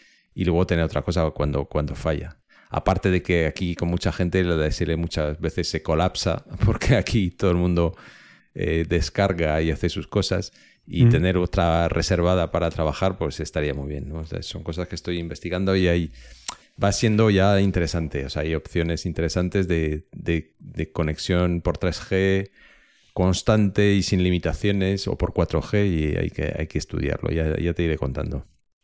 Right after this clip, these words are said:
Speaker 2: Muy bien, bueno, pues sigo en mi búsqueda de pinchos y de tarjetas S D. Al final lo, lo, lo que es, eh, lo que te sale más rentable en cuanto a velocidad y, y demás, si tienes un cacharro con tres punto, o sea, con U S B tres punto cero, es siempre el, el pincho sobre las tarjetas y la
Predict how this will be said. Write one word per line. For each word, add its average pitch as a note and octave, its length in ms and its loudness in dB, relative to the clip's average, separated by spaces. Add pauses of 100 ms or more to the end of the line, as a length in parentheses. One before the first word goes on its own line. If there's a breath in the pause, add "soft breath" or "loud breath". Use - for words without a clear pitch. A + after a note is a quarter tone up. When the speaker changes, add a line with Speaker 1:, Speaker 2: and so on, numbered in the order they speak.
(300)
Speaker 2:
Muy A2 140 2
bien, G#2 160 0
bueno, A2 80 0
pues - 240 -4
sigo B2 300 6
en A#2 100 6
mi A2+ 80 6
búsqueda A#2+ 400 6
de A2 100 4
pinchos D3 520 4
y A#2+ 40 6
de A2 140 4
tarjetas A2+ 560 0
S - 160 -4
D. D3 140 4
Al B2 80 0
final A#2 300 4
lo, - 100 -2
lo, A#2+ 240 0
lo A#2 160 0
que B2+ 100 2
es, A#2 100 0
eh, A#2+ 280 0 (580 loud breath)
lo B2 160 6
que B2 100 4
te A#2+ 140 2
sale D3+ 260 6
más C#3+ 200 6
rentable C3 480 4
en A#2 80 4
cuanto A#2+ 240 4
a - 20 6
velocidad A#2 560 4
y, A2+ 200 4
y A#2 160 0
demás, A#2 420 0
si A#2 160 -2
tienes A#2 260 0
un A2+ 180 2
cacharro A2+ 400 -2
con A2 200 0
tres A#2 160 -2
punto, A#2 280 -2
o - 20 -18
sea, A#2+ 140 -2
con A2 120 4
U A#2+ 120 6
S A#2+ 120 2
B A#2 80 4
tres A2+ 140 -2
punto A2+ 220 0
cero, G#2 300 -4
es A#2 180 -6
siempre A2 340 2
el, G#2+ 300 -2
el A2+ 140 -6
pincho D#3+ 400 2
sobre A2 200 -4
las G#2+ 120 -2
tarjetas A2 640 -2
y G#2+ 140 2
la G#2 540 -6